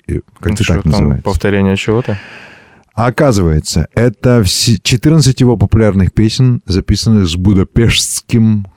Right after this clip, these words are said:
Speaker 1: кон-, э, оркестром.
Speaker 2: Интересно.
Speaker 1: Я даже записал, кто тут вообще, э, участвует в этом.
Speaker 2: Кто играет на какой скрипке, кто на
Speaker 1: Нет,
Speaker 2: виолончели?
Speaker 1: нет. Будапештский художественный оркестр,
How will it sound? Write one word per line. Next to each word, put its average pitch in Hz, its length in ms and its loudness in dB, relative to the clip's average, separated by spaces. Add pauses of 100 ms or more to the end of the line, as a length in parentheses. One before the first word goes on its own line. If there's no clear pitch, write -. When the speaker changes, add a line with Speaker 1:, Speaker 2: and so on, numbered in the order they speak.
(100)
Speaker 1:
кон-, 92 340 -2
э, 85 560 2
оркестром. - 760 -4
Speaker 2:
Интересно. 113 760 -4
Speaker 1:
Я 101 120 2
даже 104 200 2
записал, 101 440 0
кто 101 360 -2
тут - 340 -4
вообще, 85 480 -2
э, - 60 -2
участвует 80 800 0
в 76 60 0
этом. 78 340 0 (540)
Speaker 2:
Кто - 200 -2
играет 101 280 0
на 101 100 0
какой 98 220 -2
скрипке, 107 480 -2
кто - 180 -4
на 90 120 2
Speaker 1:
Нет, 90 80 2
Speaker 2:
виолончели? 85 480 2
Speaker 1:
нет. - 120 -8
Будапештский 110 640 0
художественный 95 680 2
оркестр, 95 640 -2